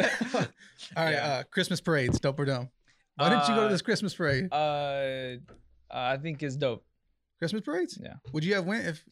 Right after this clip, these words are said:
Speaker 2: No, I wouldn't have gone. But I think it's, it's cool for the
Speaker 1: <laughs>
Speaker 2: kids. I think it's cool for the kids.
Speaker 1: Kids are dope, yeah.
Speaker 2: Yeah, I, I think,
Speaker 1: Um,
Speaker 2: uh, it's more meaningful for them.
Speaker 1: I hate, I hate 'em.
Speaker 2: I, I hate the, the whole stru-, like, the whole organization, sh-, like, you know, how it affects, like, everything else and, like,
Speaker 1: <laughs>
Speaker 2: stops.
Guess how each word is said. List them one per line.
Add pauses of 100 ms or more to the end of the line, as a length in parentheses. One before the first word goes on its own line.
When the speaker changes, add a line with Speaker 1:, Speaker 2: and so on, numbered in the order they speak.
(140)
Speaker 2:
No,
I
wouldn't
have
gone.
But
I
think
it's,
it's
cool
for
the
Speaker 1:
<laughs>
Speaker 2:
kids.
I
think
it's
cool
for
the
kids.
Speaker 1:
Kids
are
dope,
yeah. (140)
Speaker 2:
Yeah, (120)
I,
I
think,
Speaker 1:
Um,
Speaker 2:
uh,
it's
more
meaningful
for
them. (240)
Speaker 1:
I
hate, (360)
I
hate
'em. (160)
Speaker 2:
I, (100)
I
hate
the,
the
whole
stru-,
like,
the
whole
organization,
sh-,
like, (180)
you
know,
how
it
affects,
like,
everything
else
and,
like,
Speaker 1:
<laughs>
Speaker 2:
stops.